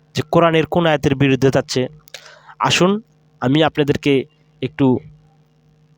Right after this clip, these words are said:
আয়াত পড়ে শোনাই। তো দেখুন, উম, আপনি পাঁচ নম্বর সূরা মায়দার পঁয়তাল্লিশ নম্বর আয়াত,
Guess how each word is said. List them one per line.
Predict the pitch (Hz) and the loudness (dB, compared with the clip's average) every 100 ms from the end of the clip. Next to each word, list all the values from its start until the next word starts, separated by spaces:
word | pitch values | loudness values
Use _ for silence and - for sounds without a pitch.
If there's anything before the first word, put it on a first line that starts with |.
| _ - | _ -4
আয়াত | 131 139 - _ _ _ _ _ _ _ _ _ _ _ _ _ _ - | 0 0 -2 _ _ _ _ _ _ _ _ _ _ _ _ _ _ -2
পড়ে | 143 147 | 2 2
শোনাই। | - 147 151 - - - _ _ _ _ - _ - - - - - - | 2 0 -2 -6 -20 -20 _ _ _ _ -20 _ -20 -20 -20 -20 -16 -2
তো | 143 | 2
দেখুন, | 170 - 156 196 - _ _ _ _ _ _ _ _ _ _ | 2 4 2 2 -8 _ _ _ _ _ _ _ _ _ _
উম, | 147 139 139 120 - - | 0 2 2 0 -6 -8
আপনি | 139 139 131 143 _ _ | -8 0 0 0 _ _
পাঁচ | 156 151 - | -2 0 0
নম্বর | 156 | 0
সূরা | 147 156 | 0 2
মায়দার | 147 139 139 131 135 _ _ _ _ _ _ _ | 2 2 2 0 -2 _ _ _ _ _ _ _
পঁয়তাল্লিশ | 160 151 - 151 127 | 2 2 2 0 0
নম্বর | 101 | -4
আয়াত, | - | -6